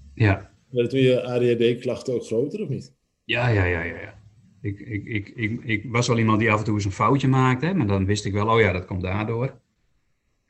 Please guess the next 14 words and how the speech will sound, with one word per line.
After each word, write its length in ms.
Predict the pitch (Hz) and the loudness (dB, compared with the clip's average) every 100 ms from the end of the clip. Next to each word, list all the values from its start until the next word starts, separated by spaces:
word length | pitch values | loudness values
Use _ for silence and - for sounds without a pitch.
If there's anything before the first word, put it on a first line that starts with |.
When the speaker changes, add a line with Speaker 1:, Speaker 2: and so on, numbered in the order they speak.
| _ | _
Speaker 1:
Maar 140 | 107 95 | -6 2
nu 220 | 135 139 | 6 6
maakte 280 | 127 120 113 | 6 4 0
ik 100 | 107 | -2
foutjes 840 | 135 160 190 214 214 - - _ _ _ _ _ _ _ _ _ | 2 4 4 4 2 -4 -12 _ _ _ _ _ _ _ _ _
en 120 | - 104 | -6 -4
ik 100 | 107 | -2
wist 160 | 117 | -2
bij 100 | 107 | -2
God 320 | 95 - 208 | -4 0 0
niet 320 | 180 175 175 _ _ _ _ _ _ _ _ _ _ _ _ - | 2 2 0 _ _ _ _ _ _ _ _ _ _ _ _ -8
hoe 120 | 120 | -6
dat 120 | 104 | -4
kwam. 500 | - 143 104 87 - | 2 4 4 -2 -6